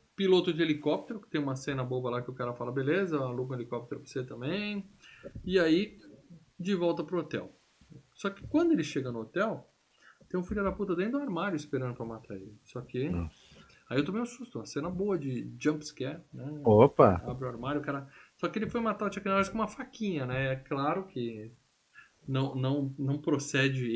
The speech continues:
Speaker 1: êxito ali, e é jogado, é defenestrado do quarto, morre na calçada. E o cara em frente, <laughs> os caras da Vietnã tão esperando e eles têm um, melhor que uma faca, eles têm um lança-foguete <laughs> de,
Speaker 2: Nossa,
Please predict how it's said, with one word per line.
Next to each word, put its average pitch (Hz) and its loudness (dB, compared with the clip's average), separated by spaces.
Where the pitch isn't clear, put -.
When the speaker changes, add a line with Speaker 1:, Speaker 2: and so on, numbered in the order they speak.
Speaker 1:
êxito 139 4
ali, 175 0
e 170 2
é 151 4
jogado, 127 0
é 113 -2
defenestrado 131 -4
do 123 -4
quarto, 135 -4
morre 127 -2
na 127 -4
calçada. 147 -6
E 160 -4
o 165 2
cara 190 2
em 185 -2
frente, - -2
<laughs> - -20
os 139 -6
caras 160 2
da 156 2
Vietnã 160 2
tão 190 -2
esperando 175 -2
e 190 6
eles 185 0
têm 208 -4
um, 190 -4
melhor 170 0
que 175 -6
uma 202 -4
faca, 147 -4
eles 131 -6
têm 147 -4
um 143 -2
lança-foguete 156 2
<laughs> 156 2
de, 107 4
Speaker 2:
Nossa, 104 4